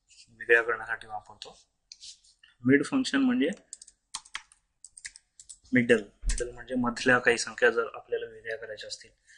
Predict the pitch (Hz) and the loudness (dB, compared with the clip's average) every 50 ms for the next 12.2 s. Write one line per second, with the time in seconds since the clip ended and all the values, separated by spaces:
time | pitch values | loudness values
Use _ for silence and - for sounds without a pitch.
0 | _ _ _ _ - 113 117 117 110 113 113 - - 131 131 123 117 120 117 117 | _ _ _ _ -10 -4 0 0 0 0 -2 -2 0 0 0 0 0 -2 -6 -6
1 | 120 120 120 120 113 120 123 117 - 127 123 120 123 131 131 135 120 117 120 120 | -8 -10 -10 -10 -8 -8 -6 -6 -2 -2 0 0 0 0 -2 -2 -2 -2 -2 -2
2 | 113 110 110 117 123 127 120 - _ - - - - - 120 117 117 117 113 113 | -2 -2 -2 -4 -4 -4 -6 -14 _ -14 -10 -10 -10 -10 -6 -4 -2 -2 -2 -2
3 | 107 107 107 - - 107 107 - - - _ - - 131 127 117 117 113 - - | -6 -12 -12 -8 -6 -6 -6 -8 -10 -20 _ -18 -16 -12 -12 -12 -12 -12 -14 -12
4 | - 110 - _ _ _ _ _ - - _ _ _ _ _ _ - - 120 120 | -12 -12 -12 _ _ _ _ _ -20 -20 _ _ _ _ _ _ -4 -4 -4 -4
5 | - - 127 120 - 123 - - 117 - - 110 107 104 - - 107 - - - | -2 -4 -2 -2 -2 -2 -2 -4 -6 -10 -12 -14 -16 -14 -14 -14 -16 -16 -20 -20
6 | - - - 113 113 117 123 _ _ - - - - - 107 - - 117 113 110 | -20 -20 -18 -18 -18 -18 -18 _ _ -12 -10 -10 -12 -18 -18 -20 -20 -20 -20 -20
7 | 113 _ _ 113 110 113 113 113 120 120 117 117 113 - - - - _ _ _ | -20 _ _ -20 -20 -20 -18 -14 -12 -12 -12 -12 -14 -16 -16 -18 -18 _ _ _
8 | - - _ _ _ _ _ _ _ - 110 - - 104 _ - 117 - - - | -20 -20 _ _ _ _ _ _ _ -20 -20 -20 -20 -20 _ -20 -20 -20 -20 -20
9 | 117 110 110 113 117 135 151 - - - _ _ _ - - - - 110 107 - | -20 -20 -18 -14 -12 -12 -12 -12 -14 -16 _ _ _ -20 -20 -20 -20 -20 -18 -18
10 | - - - 110 107 110 110 - - - 135 151 - _ _ _ _ _ _ _ | -18 -18 -20 -20 -20 -20 -20 -20 -20 -20 -20 -20 -20 _ _ _ _ _ _ _
11 | _ _ _ _ _ 117 113 - - 113 107 - - 117 - - 110 107 110 - | _ _ _ _ _ -10 -10 -10 -8 -10 -12 -14 -10 -8 -8 -8 -8 -10 -14 -20
12 | - - - _ | -20 -20 -20 _